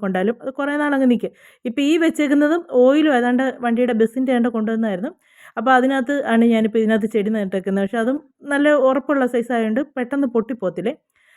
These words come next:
അപ്പൊ അതുപോലെ ഒരു ഇതിനകത്തോട്ട്, ഏ, നാരകം നട്ടേച്ച് ചെമ്പരത്തി വേറെ ഒരു ബക്കറ്റിലോട്ട് നടാന്നും പറഞ്ഞിട്ട് അതെല്ലാം ഞങ്ങളെല്ലാം ഒന്ന് മാറ്റി മറിച്ചൊക്കെ നടാം. അപ്പൊ ഞാൻ പറഞ്ഞില്ലേ,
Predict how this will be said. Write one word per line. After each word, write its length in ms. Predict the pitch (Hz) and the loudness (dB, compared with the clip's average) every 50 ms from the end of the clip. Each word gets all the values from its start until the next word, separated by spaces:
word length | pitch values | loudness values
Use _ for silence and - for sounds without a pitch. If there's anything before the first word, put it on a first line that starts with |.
| _ _ | _ _
അപ്പൊ 160 | - 214 262 262 | -6 0 2 2
അതുപോലെ 340 | 247 220 247 233 254 254 254 262 | 2 2 4 2 2 4 4 4
ഒരു 120 | 240 214 240 233 | 4 4 4 2
ഇതിനകത്തോട്ട്, 540 | 214 226 233 233 214 208 214 208 190 - 220 220 208 214 - 196 208 | 2 2 2 0 0 0 -2 -4 -2 -2 -2 -2 -2 -4 -6 -4 -2
ഏ, 40 | 208 208 202 202 202 208 214 | 0 2 2 4 4 4 4
നാരകം 320 | 202 196 202 208 226 220 | 4 4 4 4 4 4
നട്ടേച്ച് 360 | 208 180 - 196 185 180 - 226 226 226 _ _ | 2 2 0 -4 -6 -4 -6 -8 -8 -10 _ _
ചെമ്പരത്തി 580 | - 208 196 196 196 196 208 202 208 208 240 247 240 - 180 | -6 -4 -2 0 2 2 2 0 0 -2 -6 -10 -8 -6 -4
വേറെ 260 | 185 185 185 180 202 226 - | -2 -2 -2 -2 -4 -4 -4
ഒരു 180 | - 190 185 196 196 196 | -6 -4 -4 -4 -4 -4
ബക്കറ്റിലോട്ട് 440 | 185 180 - 185 175 196 190 185 202 202 | -6 -4 -6 -4 -2 -2 -2 0 0 -2
നടാന്നും 320 | 185 180 180 180 190 190 190 | 0 0 -2 -2 -2 -2 -2
പറഞ്ഞിട്ട് 240 | 185 175 190 262 - - _ _ _ - - - - | -2 -2 -4 -6 -8 -8 _ _ _ -20 -14 -6 -2
അതെല്ലാം 280 | 269 294 285 277 285 285 277 | 0 0 0 0 0 -2 -2
ഞങ്ങളെല്ലാം 380 | 262 254 262 269 262 254 254 254 | -2 -2 -2 -2 -2 -2 -2 -2
ഒന്ന് 140 | 247 247 254 254 - 220 233 | -2 -2 -4 -4 -4 -4 -2
മാറ്റി 260 | 220 214 214 214 254 | -2 -2 -2 -2 0
മറിച്ചൊക്കെ 360 | 233 220 220 214 240 226 226 | 0 0 0 -2 -2 -4 -2
നടാം. 140 | 220 214 202 202 | -2 -2 -2 -2
അപ്പൊ 100 | 226 220 220 | -2 -4 -2
ഞാൻ 80 | 220 226 | -2 -2
പറഞ്ഞില്ലേ, 180 | 233 220 208 | -2 -2 -4